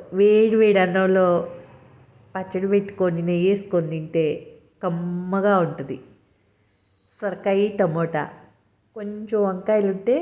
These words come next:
రెండు ఉంటే వేసాను. పచ్చిమిర్చి, సొరకాయ పచ్చడికి కావాల్సిన పదార్థాలు పచ్చిమిర్చి, సొరకాయ ముక్కలు, చింతపండు, ధనియాలు, టమోటా, రెండు వంకాయలు.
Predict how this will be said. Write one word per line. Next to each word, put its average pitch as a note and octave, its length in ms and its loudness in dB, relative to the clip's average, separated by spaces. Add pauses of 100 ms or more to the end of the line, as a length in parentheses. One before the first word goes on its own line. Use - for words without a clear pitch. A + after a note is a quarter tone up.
(100)
రెండు G3 320 0
ఉంటే G3+ 260 0
వేసాను. F3 560 -2 (960)
పచ్చిమిర్చి, F#3 720 -6 (1300)
సొరకాయ A3 320 -2
పచ్చడికి G3 460 -4
కావాల్సిన F3+ 420 0
పదార్థాలు D#3 540 0
పచ్చిమిర్చి, F#3 680 -2 (420)
సొరకాయ F3 420 0 (120)
ముక్కలు, F3+ 340 -2 (160)
చింతపండు, F#3+ 680 0 (720)
ధనియాలు, G3+ 600 2 (140)
టమోటా, F#3+ 540 0 (340)
రెండు F#3+ 320 -2
వంకాయలు. D#3+ 580 0